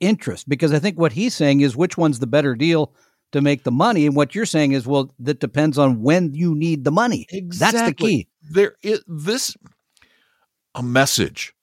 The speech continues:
Speaker 2: from Tom and Don to all of you. Please listen carefully. The answer to every question about money is it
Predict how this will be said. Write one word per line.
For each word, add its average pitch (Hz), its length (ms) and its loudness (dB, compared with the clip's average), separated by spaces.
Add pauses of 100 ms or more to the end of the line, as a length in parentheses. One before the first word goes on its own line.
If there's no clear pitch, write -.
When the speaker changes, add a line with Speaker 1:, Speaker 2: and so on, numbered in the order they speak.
(180)
Speaker 2:
from 95 240 -2
Tom 131 340 0
and 156 120 0
Don 78 380 0
to - 180 -6
all 120 280 0
of 98 100 0
you. 73 240 -6 (160)
Please 139 360 0
listen 110 320 0
carefully. 92 640 -4 (920)
The 127 260 0
answer 147 460 0
to 131 360 -2
every 127 580 0
question 120 760 -2
about 104 380 0
money 104 480 0
is 104 640 0 (1120)
it 120 340 2